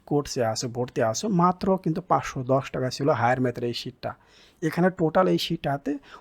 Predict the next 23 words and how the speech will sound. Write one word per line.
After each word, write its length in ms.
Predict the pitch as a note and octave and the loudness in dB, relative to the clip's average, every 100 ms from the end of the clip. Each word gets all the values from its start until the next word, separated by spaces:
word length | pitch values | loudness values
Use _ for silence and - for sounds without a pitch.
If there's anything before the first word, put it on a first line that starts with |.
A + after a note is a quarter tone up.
| _ | _
ঊনচল্লিশটি 720 | F#3 G3 F#3+ D3 D3+ D#3+ - | 6 6 4 0 0 -2 -4
সৃজনশীল 440 | F3 E3+ E3 D#3 D3+ | -4 0 0 0 -4
প্রশ্ন 340 | E3 D#3 F3 | -4 -2 0
আছে 300 | D#3 D#3 - | 0 0 0
এবং 280 | G3+ D3+ D#3 - | 2 2 0 2
তিনশো 360 | E3+ E3 - C#3 | 2 2 0 -4
বারোটা 580 | A#2+ B2+ D3+ C3+ C#3 C#4+ - E3+ | 2 6 6 4 -2 -2 -6 0
এমসিকিউ 440 | D#3 - C3 B2+ | 0 0 -4 0
আছে 220 | G#2+ - | 0 0
মাত্র। 420 | B2 C#3+ C#3+ - G2 _ _ _ _ _ _ _ | 4 6 6 0 -12 _ _ _ _ _ _ _
আবারও 320 | - A2+ C3 | 0 4 4
শোনো, 300 | D3+ F3 A3 A#3+ _ _ | 4 0 -2 -6 _ _
ঊনচল্লিশটি 640 | D3+ D#3 D#3+ D3 D#3 - F3+ | 0 0 2 0 0 -2 -4
সৃজনশীল 440 | - D3 D3+ D#3 | -2 0 0 -4
প্রশ্ন, 420 | - F3 - G3+ B3+ - - _ | -4 -6 -4 -6 -6 -14 -20 _
সাথে 420 | - - C3 E3 F3+ _ | -8 -4 -2 -2 -6 _
তিন, 240 | - F3+ D#3+ - - _ | 0 2 2 -4 -20 _
আহ, 140 | C3 | 2
ঊনচল্লিশটি 500 | B2 D#3 E3 D#3+ - | 4 4 4 0 -2
সৃজনশীল 360 | F3 G3 F#3 F3+ | -2 0 2 0
প্রশ্ন, 280 | F3 G3+ - | 0 0 0
সাথে 400 | C3+ - F3 G#3 - | -6 -2 0 0 -2
তিনটা, 440 | - E3 D#3 E3 | 2 2 4 0